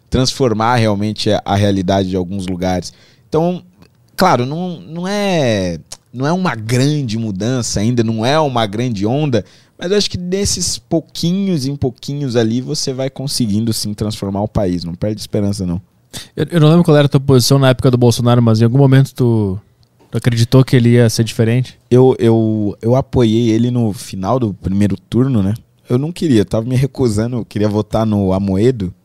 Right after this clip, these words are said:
Speaker 1: ou no Álvaro Dias. Só que aí, como a eleição foi afunilando, né, Haddad e Bolsonaro, ah, foda-se, vou apoiar o Bolsonaro.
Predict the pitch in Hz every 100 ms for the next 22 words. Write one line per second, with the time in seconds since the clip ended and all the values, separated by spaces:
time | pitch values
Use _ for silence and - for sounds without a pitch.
0 | - _ _ _ - 113 127 131 131 123
1 | 123 123 123 135 113 95 87 - - _
2 | _ _ _ - 202 208 180 180 165 123
3 | 120 110 - 107 98 101 95 - 98 92
4 | 117 117 95 92 87 92 87 92 95 104
5 | 123 123 110 85 - 101 87 - 90 90
6 | 104 101 101 104 120 98